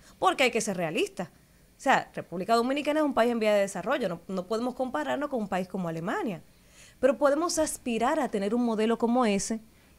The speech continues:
y aplatanarlo a la República Dominicana. Entonces, mi pregunta es,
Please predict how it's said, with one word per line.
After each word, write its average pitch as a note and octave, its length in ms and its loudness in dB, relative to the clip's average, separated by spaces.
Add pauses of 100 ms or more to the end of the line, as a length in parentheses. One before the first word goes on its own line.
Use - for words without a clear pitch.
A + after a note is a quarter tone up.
y A#3+ 140 6
aplatanarlo A#3+ 880 2
a G3+ 100 -4
la G3 120 -4
República A3+ 580 -2
Dominicana. F#3 720 -4 (280)
Entonces, B3 260 -2
mi B3+ 80 0
pregunta A#3 600 -2
es, G#3 380 -2